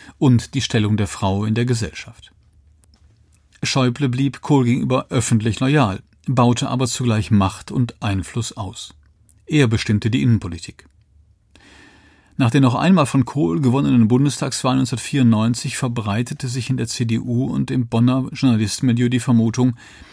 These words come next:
Kohl werde im Lauf der Wahlperiode die Kanzlerschaft an Schäuble abgeben. Schäuble glaubte nicht daran. Andere Kenner des Binnenbetriebs sahen das schärfer.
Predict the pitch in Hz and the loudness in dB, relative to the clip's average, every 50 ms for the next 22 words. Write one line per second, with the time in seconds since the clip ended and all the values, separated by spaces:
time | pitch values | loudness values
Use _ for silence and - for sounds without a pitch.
0 | - - _ - - 143 135 139 131 120 117 127 120 120 123 123 113 104 98 95 | -20 -20 _ -6 0 2 4 4 4 4 4 2 2 2 2 0 0 0 0 0
1 | 101 120 120 113 - 127 117 113 113 165 165 - - 135 113 107 104 104 104 104 | 2 0 0 0 -2 -2 -4 -2 -2 -4 -4 0 0 2 2 4 4 4 4 2
2 | 110 113 113 113 120 117 - 113 110 107 - - 113 98 - - 117 110 - 127 | 2 0 0 0 0 0 0 2 2 2 2 0 -4 -4 -2 -2 -4 -4 -2 -2
3 | 131 127 120 120 - - - - - 160 123 101 - 101 95 92 - - - 92 | 0 0 0 -2 -6 -14 -10 -4 -2 0 0 0 -2 -6 -12 -12 -12 -10 -10 -10
4 | - - - - _ _ _ _ _ _ _ _ _ _ _ _ - - - - | -8 -10 -12 -16 _ _ _ _ _ _ _ _ _ _ _ _ -20 -20 -20 -20
5 | - _ _ _ - - - 117 107 101 - 127 127 123 117 - _ _ _ _ | -20 _ _ _ -6 -2 0 0 0 0 -2 -2 -4 -2 -4 -6 _ _ _ _
6 | - - - 123 107 110 - - 143 147 143 117 - - 90 85 87 87 87 - | -18 -8 -6 -4 -4 -4 -2 0 0 2 0 0 -2 -4 -8 -8 -8 -10 -12 -14
7 | _ _ _ _ _ _ _ _ _ _ _ _ - - _ _ - - - - | _ _ _ _ _ _ _ _ _ _ _ _ -20 -20 _ _ -20 -20 -20 -20
8 | - - - 151 175 170 143 120 113 107 - 127 120 120 110 104 113 - - - | -14 -4 0 4 4 6 6 6 4 4 4 4 4 6 4 4 0 -2 0 2
9 | 113 107 107 107 110 107 - - 127 123 117 - 123 110 110 110 104 95 - - | 4 4 4 4 2 0 -2 -2 -4 -2 -2 -2 -2 -2 0 -2 -2 -4 -4 -4
10 | - 147 107 - - - - | -2 -4 -4 -4 -8 -12 -16